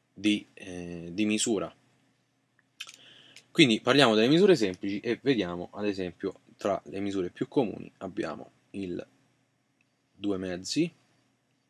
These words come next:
il due quarti ed il due ottavi. Ho scelto, ehm, specificatamente queste, queste misure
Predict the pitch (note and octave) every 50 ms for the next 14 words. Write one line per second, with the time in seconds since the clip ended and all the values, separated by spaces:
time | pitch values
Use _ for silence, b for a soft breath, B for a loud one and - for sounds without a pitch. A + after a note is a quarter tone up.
0 | _ _ _ _ _ _ _ _ _ _ _ _ _ _ _ _ _ _ _ _
1 | _ _ _ _ _ _ _ _ _ _ G#2 G2+ F#2+ G2 A#2 C3 A#2+ G2 F#2 F2+
2 | F2 E2 - - - - - - _ _ _ _ _ _ _ _ _ _ _ _
3 | _ _ _ _ _ _ _ - - _ _ _ _ _ _ _ _ _ _ -
4 | F#2+ F#2+ F#2+ F2+ D#2+ - _ - G#2 G#2 G2 F#2 F#2 F2 _ - - - - -
5 | - _ b b b b b b b b b _ - A2+ A2 - - - F3+ D3+
6 | A#2+ - - - F#2+ F2 - - - - F#2+ G2 F#2+ F#2 F#2 F2+ F2+ F2 F2 F2
7 | F2 E2+ E2+ E2+ E2+ E2 E2 E2+ - - _ _ - - - A2 G2+ G#2 A2 G#2+
8 | A2+ A#2 A2+ A#2 B2 B2+ A2+ G2 - - F#2+ E2+ - _ _ - A2 G2+ - -
9 | - - F2+ - - - - - _ - G#2+ - - - F#2+ A2 C#3+ C#3+ - G2
10 | F#2+ F#2 F#2 G2+ G2